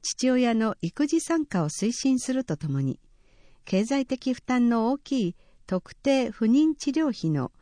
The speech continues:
一部助成や、不妊相談の充実を図ります。また、減少する産科医、助産師への支援を行い、区内で安心して出産できる環境を整えます。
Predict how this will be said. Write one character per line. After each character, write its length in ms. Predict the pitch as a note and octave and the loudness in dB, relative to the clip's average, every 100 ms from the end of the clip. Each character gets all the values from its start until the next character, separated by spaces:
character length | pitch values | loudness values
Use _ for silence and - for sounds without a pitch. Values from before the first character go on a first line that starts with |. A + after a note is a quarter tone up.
| - - | -12 -6
一 300 | E3 - D#4 | -4 -2 -2
部 140 | G3 | -2
助 140 | D3 C#3 | -2 -4
成 300 | - E3 D#3 | -2 -2 0
や、 180 | D3+ D#3 _ _ _ _ | -2 -4 _ _ _ _
不 120 | - | 0
妊 240 | G3 C4 D4+ | 4 4 4
相 240 | - D4 | 0 0
談 240 | G#3+ F#3+ F3 | 2 0 0
の 100 | F3 | 0
充 200 | G3+ A#3 | 0 -2
実 340 | A#3+ - A3 | -4 -4 -4
を 80 | G#3 | -4
図 100 | F3+ D#3+ | -4 -4
り 100 | C#3+ | -2
ま 140 | B2+ D3 | -2 -6
す。 240 | - - _ _ _ - - _ _ | -10 -16 _ _ _ -20 -20 _ _
ま 160 | F3+ F#3 | -4 -4
た、 220 | G#3+ G#3+ - - - | -4 -6 -10 -20 -10
減 240 | E3+ A3+ D4+ | 0 2 2
少 280 | - D4 D4 | 0 -2 -2
す 180 | - | -2
る 180 | C4 B3 - | -2 -4 -6
産 340 | - A3 C#4 | -6 -2 -2
科 200 | - C#4 | -4 -2
医、 180 | G3+ - _ - | -2 -4 _ -6
助 140 | E3+ | -2
産 300 | F3+ D#4 E4 | -2 0 -2
師 200 | D4 A3+ A#3 | -2 -2 0
へ 80 | |
の 140 | B3+ D#3 | 2 0
支 200 | - D#3+ | -2 0
援 240 | G3+ G3+ | 2 0
を 120 | F3+ | -2
行 160 | F3 E3+ | -2 -2
い、 240 | D3+ C#3+ - - - - - - | -2 -2 -6 -18 -20 -20 -20 -4
区 140 | C4 | 2
内 200 | A#3+ F#3+ | 2 2
で 200 | F3 F3+ - | 2 0 0
安 220 | F#3 C4+ | 0 2
心 280 | - D4+ D4+ | 2 0 0
し 120 | - | -2
て 140 | D4+ | -4
出 180 | - G3+ | -2 -4
産 320 | - B3+ C4 | -2 0 2
で 120 | B3 | 0
き 120 | B3 D#4 | 0 -2
る 120 | B3 | -2
環 240 | E3+ D#3+ | -2 -4
境 260 | - D#3 D3+ | -2 -2 -2
を 100 | D3 | -4
整 380 | - D3+ D#3 C#3 | -6 -4 -2 -2
え 100 | B2+ | -2
ま 140 | B2+ | -6
す。 260 | - - | -8 -14